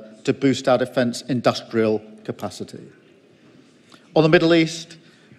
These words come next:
uh, we are united in our support for an immediate ceasefire in Gaza. We want to see the release of all hostages, desperately needed humanitarian aid flowing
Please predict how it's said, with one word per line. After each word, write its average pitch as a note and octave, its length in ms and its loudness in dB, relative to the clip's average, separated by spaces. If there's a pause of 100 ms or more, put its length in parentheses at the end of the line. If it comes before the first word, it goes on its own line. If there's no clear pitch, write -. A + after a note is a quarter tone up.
uh, D3 180 0
we D#3 240 0
are D#3 220 4
united D3+ 840 -4 (320)
in B2 240 -4
our B2+ 240 -2
support B2+ 500 -8
for - 120 -18
an C3 40 -8
immediate C3 360 -6
ceasefire A#2+ 760 -4 (280)
in A#2 180 -6
Gaza. A2+ 520 -4 (600)
We C3+ 120 -6
want D3+ 400 -4
to C#3+ 100 -10
see C#3+ 320 -6
the C3 100 -8
release C3 520 -4 (100)
of C3 240 -4
all D3+ 180 -4
hostages, - 760 -14 (580)
desperately D#3 580 -4
needed B2+ 320 -4
humanitarian B2 640 -4
aid A#2 420 -4 (140)
flowing B2+ 640 -2